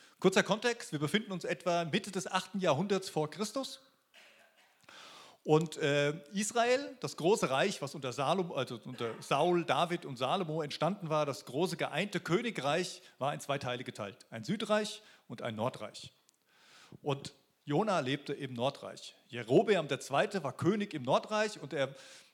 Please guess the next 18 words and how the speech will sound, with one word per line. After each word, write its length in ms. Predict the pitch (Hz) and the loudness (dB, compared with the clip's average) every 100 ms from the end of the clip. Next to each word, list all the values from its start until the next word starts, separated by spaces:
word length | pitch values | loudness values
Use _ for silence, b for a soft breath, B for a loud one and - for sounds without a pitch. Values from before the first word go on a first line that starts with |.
| B _ _ _ | B _ _ _
führte 420 | - 233 302 262 | 2 4 4 2
diese 240 | 208 175 | -2 0
Linie 380 | 180 175 269 262 | 2 0 -2 0
der 140 | 196 165 | 0 2
Könige 460 | 175 254 254 208 | 2 2 2 0
im 160 | 185 151 | 0 0
Norden 320 | 156 214 208 | 2 2 0
fort, 440 | - 180 240 240 | 0 2 2 0
von 200 | - 170 | -4 -4
denen 220 | 156 190 180 | -2 -2 -4
es 120 | 143 | -2
heißt, 520 | 151 202 202 - - b b b b b b b b _ - | 0 0 -2 -8 -18 b b b b b b b b _ -8
"Was 180 | 120 | -8
sie 100 | - | -8
taten, 380 | 147 127 127 135 | -6 -2 -2 -4
missfiel 300 | 110 - 117 | -10 -10 -10
dem 140 | 107 90 | -10 -10
Herrn." 200 | 98 | -14